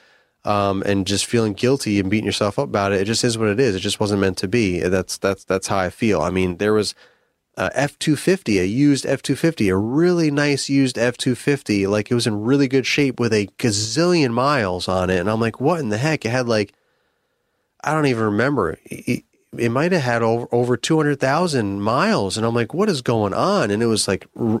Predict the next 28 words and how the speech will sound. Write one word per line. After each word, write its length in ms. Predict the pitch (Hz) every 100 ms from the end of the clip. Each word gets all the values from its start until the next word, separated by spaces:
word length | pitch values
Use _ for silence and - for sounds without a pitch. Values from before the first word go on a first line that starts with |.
| -
you 80 | 117
know, 100 | 104
obviously 420 | 120 139 127 117
a 40 |
really 360 | 104 127 147 143
good 320 | 127 135 120
price 480 | - 165 131 123 -
because 400 | 113 - 117 107
it 80 | 104
was, 280 | 110 101 - _ _ _ _
had 120 | - 123
a 40 |
lot 220 | 110 131
of 60 | 113
miles, 440 | 117 160 151 117
even 220 | 131 139
though 140 | 143 131
it 40 |
was 120 | 127
only, 200 | 127 131
like, 220 | 123 110 -
two 200 | - 147
years 280 | 143 135
old. 240 | 143 180 123
I 80 | 101
think 220 | 143 143
it 40 |
was 200 | 131 120